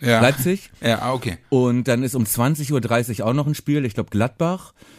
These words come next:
Speaker 1: Gegen Hertha, ne?
Speaker 2: Äh, nee, gegen Freiburg.
Speaker 1: Ah, okay.
Speaker 2: Wenn ich das richtig weiß, äh, weil, ähm, äh, am Sonntag,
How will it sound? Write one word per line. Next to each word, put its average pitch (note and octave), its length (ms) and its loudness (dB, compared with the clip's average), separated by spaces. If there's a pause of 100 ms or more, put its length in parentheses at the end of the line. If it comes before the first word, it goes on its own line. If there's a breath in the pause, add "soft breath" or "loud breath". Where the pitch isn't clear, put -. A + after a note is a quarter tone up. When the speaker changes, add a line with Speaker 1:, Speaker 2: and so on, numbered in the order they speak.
(140)
Speaker 1:
Gegen A#2+ 160 0
Hertha, B2+ 360 0
ne? B2 200 2 (520)
Speaker 2:
Äh, D3 60 -2
nee, D3 200 4
gegen B2 220 0
Freiburg. C#3+ 600 -2 (120)
Speaker 1:
Ah, C#3 180 4
okay. G#2+ 240 -6
Speaker 2:
Wenn D3 120 0
ich D#3+ 100 0
das D3+ 220 -2
richtig D#3 300 -2
weiß, E3 440 -2
äh, C3 360 0
weil, B2 520 0
ähm, A2 580 2
äh, G#2+ 460 0
am G#2 280 2 (140)
Sonntag, G#2 960 -2